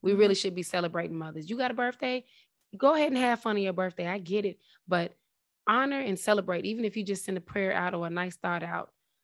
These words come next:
Speaker 1: um, to your mother. If she's around and you have a relationship with her, you know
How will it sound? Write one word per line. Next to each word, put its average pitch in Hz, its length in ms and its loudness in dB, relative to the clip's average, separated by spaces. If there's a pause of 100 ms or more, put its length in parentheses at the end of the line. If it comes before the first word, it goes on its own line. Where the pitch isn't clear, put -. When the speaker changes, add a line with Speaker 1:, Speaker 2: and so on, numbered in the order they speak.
(160)
Speaker 1:
um, 165 480 2 (260)
to 220 120 -4
your 185 160 0
mother. 165 300 -4
If 156 80 -10
she's 185 200 -2
around 175 340 -2
and 165 80 -4
you 175 100 -4
have 170 120 -6
a 160 60 -14
relationship 175 540 -6
with 185 140 -2
her, 185 140 -6 (300)
you 175 140 -4
know 165 360 -6